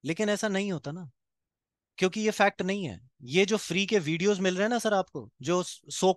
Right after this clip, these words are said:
called सक्सेसफुल ट्रेडर जो वेरीफाइड पीएनएल लिंक भी देते हैं, कई बार झूठा भी दे देते हैं, वो आपको ये स्ट्रेटजीज बता रहे हैं। तो सर, सबसे पहले अगर आपको अपनी साइकोलॉजी पे ध्यान देना है, तो सबसे पहले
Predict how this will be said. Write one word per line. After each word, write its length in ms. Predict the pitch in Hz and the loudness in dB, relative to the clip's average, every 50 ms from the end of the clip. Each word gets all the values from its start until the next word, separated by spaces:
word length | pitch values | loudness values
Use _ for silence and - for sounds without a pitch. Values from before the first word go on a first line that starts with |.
| - | 6
called 240 | 190 180 180 180 156 - - - - - - - - _ _ - | 6 6 6 4 2 -4 -14 -20 -20 -20 -20 -20 -20 _ _ -6
सक्सेसफुल 540 | - 180 180 - - 190 170 - 190 185 | -2 -2 -2 -2 -2 -4 -4 -4 -6 -6
ट्रेडर 340 | 170 - 170 160 156 170 170 | -4 -2 -2 0 2 2 2
जो 140 | 156 156 165 | 2 0 -2
वेरीफाइड 440 | 143 151 147 156 - 175 170 165 160 | 0 0 -2 0 0 0 -2 -2 -2
पीएनएल 320 | - 143 147 160 165 170 | -2 -2 -2 0 0 -2
लिंक 220 | 170 160 160 160 - | -2 -2 -4 -4 -4
भी 120 | 160 165 160 | -4 -4 -2
देते 260 | 147 151 143 - 151 | -2 -2 -2 -2 -4
हैं, 240 | 143 139 131 127 127 - | -4 -4 -6 -8 -4 -2
कई 140 | 151 151 | -2 0
बार 140 | 147 156 156 | 0 0 -2
झूठा 300 | 131 - 135 131 156 170 | -2 -4 -4 0 0 2
भी 100 | 160 165 147 | 2 0 -2
दे 100 | 151 143 | -2 -2
देते 260 | 139 143 - - 135 | -2 -4 -6 -6 -10
हैं, 120 | 127 117 - - - - - _ _ - 104 | -10 -12 -14 -20 -20 -20 -20 _ _ -20 -8
वो 220 | - 151 190 214 | 0 4 6 8
आपको 340 | 214 202 196 196 - - 190 180 | 8 10 8 6 4 2 0 0
ये 60 | 180 | 0
स्ट्रेटजीज 500 | - - 170 156 143 156 139 147 143 135 131 | 0 0 0 0 -2 -2 -6 -8 -10 -10 -10
बता 200 | 123 - 107 98 | -10 -8 -10 -12
रहे 120 | 95 95 | -12 -16
हैं। 60 | - _ _ _ _ _ _ _ _ - - _ _ _ _ - | -20 _ _ _ _ _ _ _ _ -20 -20 _ _ _ _ -12
तो 60 | 143 | -4
सर, 200 | 139 - 214 220 | 0 0 0 2
सबसे 300 | - - 175 160 - 190 | 2 -2 -2 0 0 0
पहले 240 | 175 180 175 175 175 | 2 2 4 4 4
अगर 220 | 170 165 170 165 | 2 2 2 2
आपको 240 | 160 160 - - 170 | 2 2 2 -2 -6
अपनी 160 | 147 165 170 | -4 -4 -4
साइकोलॉजी 480 | 151 - 151 143 139 156 156 151 143 156 | -2 0 0 0 0 0 -2 -2 -2 -4
पे 100 | 143 143 | -6 -6
ध्यान 280 | 117 123 131 139 156 151 | -4 -2 -2 0 0 0
देना 180 | 151 147 170 | 0 0 0
है, 120 | 196 214 - _ _ _ _ _ - | 0 -2 -4 _ _ _ _ _ -12
तो 80 | - 135 | -10 -8
सबसे 400 | - - 175 170 - - 185 180 | -2 0 0 0 2 2 -2 0
पहले 340 | - 147 135 135 156 185 | 2 2 2 4 4 4